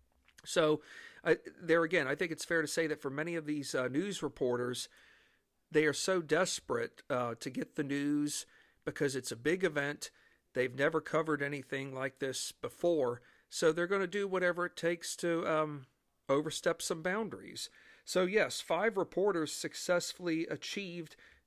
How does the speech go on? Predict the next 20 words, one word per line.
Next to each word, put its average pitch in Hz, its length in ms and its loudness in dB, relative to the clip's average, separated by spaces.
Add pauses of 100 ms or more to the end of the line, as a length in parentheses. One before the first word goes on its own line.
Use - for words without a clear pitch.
(100)
getting 151 240 0
off 151 220 0
their 208 100 4
boats 143 460 0
and 131 120 -4
making 143 300 -4
their 160 100 0
way 139 200 0
up 143 120 -6
the 151 80 -8
boarding 165 440 2
ladder 123 340 -6
onto 127 160 -10
Carpathia. 131 840 -4 (1080)
But 131 160 -2
Captain 190 440 0
Rostron 175 720 -2 (680)
took 170 240 2
immediate 175 500 -2
action. - 640 -6